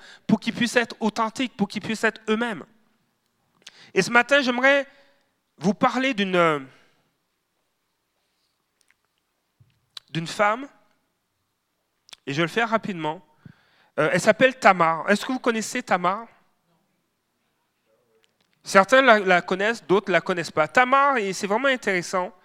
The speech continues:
dans Genèse, on, on voit une per-, une partie, euh, euh, de, de, de Genèse, Genèse trente-sept, Genèse trente-neuf à quarante-cinq, où on parle essentiellement de Joseph. Joseph a été vendu par ses frères,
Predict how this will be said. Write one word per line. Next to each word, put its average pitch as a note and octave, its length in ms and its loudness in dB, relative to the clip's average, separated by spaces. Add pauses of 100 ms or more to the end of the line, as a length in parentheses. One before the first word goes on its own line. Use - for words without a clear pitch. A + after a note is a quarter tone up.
(260)
dans F3+ 180 6
Genèse, A#3 720 0 (300)
on, F3+ 80 -2
on G3 320 2
voit A#3+ 480 0 (220)
une F3 120 -4
per-, G#3 300 0
une G3 100 -8
partie, B3+ 640 -4
euh, E3+ 220 2 (320)
euh, C#3 240 2
de, C#3+ 200 -4
de, C3+ 200 -10
de D3 140 -6
Genèse, G3 560 -4 (260)
Genèse E3+ 340 -4
trente-sept, G3 720 -4 (220)
Genèse D#3+ 380 -6
trente-neuf F3 480 -4
à C#3+ 40 -2
quarante-cinq, D#3+ 580 -4 (320)
où A3+ 200 0
on G#3 80 2
parle B3 260 2
essentiellement G#3+ 640 -4
de E3+ 160 0
Joseph. D3+ 600 -6 (1600)
Joseph A#3 520 4
a G#3+ 60 2
été G#3 240 -4
vendu G#3 320 -2
par A3 220 -2
ses G3 120 -6
frères, E3+ 400 -6